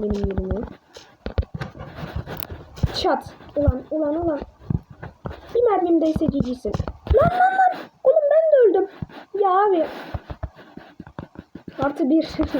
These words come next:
Ya ulan ya. Valla beleşe öldük ya. Neyse arkadaşlar o zaman maç biraz ilerlesin. Ben kaydı açarım.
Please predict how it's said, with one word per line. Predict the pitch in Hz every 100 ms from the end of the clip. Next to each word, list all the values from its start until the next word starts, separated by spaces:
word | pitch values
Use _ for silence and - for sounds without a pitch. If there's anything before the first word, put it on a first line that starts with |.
| 254 - - - - - - - - - _ _ _ _ _ _ 262 254
Ya | 202
ulan | 240 269 247 220
ya. | 202 185
Valla | 220 339 320 262 240 - 254
beleşe | 294 311 311
öldük | 269 233 240 233 208
ya. | 170 170 - -
Neyse | 554 453 349
arkadaşlar | 320 - 269
o | 339
zaman | 415 415 381
maç | 392 403
biraz | 370 359
ilerlesin. | 320 381 359 285 311 294
Ben | 302 311
kaydı | - 269 262
açarım. | 247 226 185